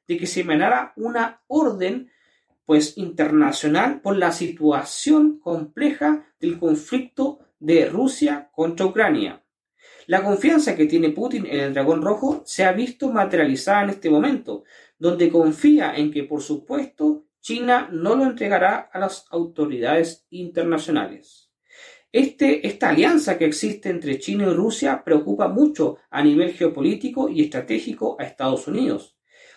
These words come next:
Oriente estará muy observando al respecto y, por supuesto, las conversaciones que se tengan por parte de Rusia y China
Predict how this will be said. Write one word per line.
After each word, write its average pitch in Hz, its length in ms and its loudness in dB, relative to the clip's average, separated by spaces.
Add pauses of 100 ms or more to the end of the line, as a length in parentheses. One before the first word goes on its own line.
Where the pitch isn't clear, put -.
(100)
Oriente 254 440 4
estará - 460 0
muy 196 360 4
observando 160 540 0
al 151 60 -4
respecto 151 540 0
y, 151 120 6
por 151 160 -2
supuesto, 254 640 -4 (220)
las 156 160 -2
conversaciones 160 720 2
que 156 100 -6
se 151 140 0
tengan 196 320 2
por 151 140 -6
parte 165 260 0
de 135 120 6
Rusia - 320 0
y 131 120 0
China 208 440 -4